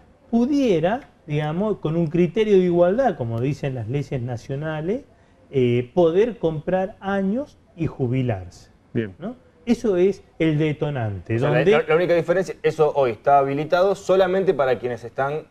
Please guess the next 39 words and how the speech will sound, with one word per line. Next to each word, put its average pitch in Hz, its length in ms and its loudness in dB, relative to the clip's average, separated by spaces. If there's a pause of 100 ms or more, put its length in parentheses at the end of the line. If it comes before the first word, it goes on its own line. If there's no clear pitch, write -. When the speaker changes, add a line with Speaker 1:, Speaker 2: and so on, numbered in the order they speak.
(140)
Speaker 3:
actualmente 123 540 -2
trabajando. 90 460 -6
Speaker 1:
Exactamente, 143 800 -2
Speaker 3:
En 117 60 2
este 127 160 0
caso, 156 320 2
Speaker 1:
¿no? - 60 -8
Speaker 3:
suma 196 640 2
a 104 120 -6
quienes 107 280 -10
ya 160 140 4
dejaron 139 300 0
de 131 80 -2
trabajar 127 260 0
en 139 60 -4
la 135 40 -4
municipalidad, 151 720 -2
pero 156 300 2 (240)
la 87 80 -10
mayor 95 260 -6
parte 117 160 2
de 113 60 -2
su 104 160 -10
trayectoria 117 500 -2
laboral 131 400 2
la 120 120 0
desarrollaron 107 580 -4 (400)
en 95 80 -12
el 98 60 -8
Estado 101 260 -2
local, 90 240 -10 (100)
digamos. - 220 -2
Speaker 1:
Exactamente. - 160 2
Speaker 3:
Básicamente 151 420 2
ese 135 120 -6
es 123 80 -14
el - 40 -2
Speaker 1:
Que 117 40 -6
es - 40 -6